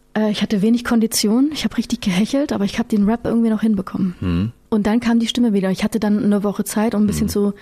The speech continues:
Speaker 1: regenerieren, hab natürlich währenddessen auch gesungen, aber sie kam dann zurück. Und sie kam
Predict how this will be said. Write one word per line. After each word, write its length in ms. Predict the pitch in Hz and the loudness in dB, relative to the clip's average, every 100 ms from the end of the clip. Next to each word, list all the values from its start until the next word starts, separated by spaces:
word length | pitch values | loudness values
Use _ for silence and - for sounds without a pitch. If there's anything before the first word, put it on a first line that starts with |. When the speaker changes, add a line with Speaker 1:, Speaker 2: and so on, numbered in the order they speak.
| - - - | -20 -20 -4
Speaker 1:
regenerieren, 680 | 220 208 202 202 220 254 226 | 0 2 2 4 4 2 0
hab 120 | 220 | 0
natürlich 280 | 220 208 190 | -2 -2 -2
währenddessen 380 | 214 202 190 190 | -2 0 -2 -4
auch 140 | 180 | -4
gesungen, 340 | - 175 214 240 | -4 0 2 0
aber 180 | 196 196 | 0 -2
sie 80 | |
kam 320 | 202 - 226 240 | -2 0 0 2
dann 120 | 202 | 0
zurück. 400 | - 196 202 - - - - | -2 -2 -4 -6 -20 -20 -6
Und 100 | - | -2
sie 80 | 196 | -2
kam 400 | - 226 233 220 | 0 2 2 0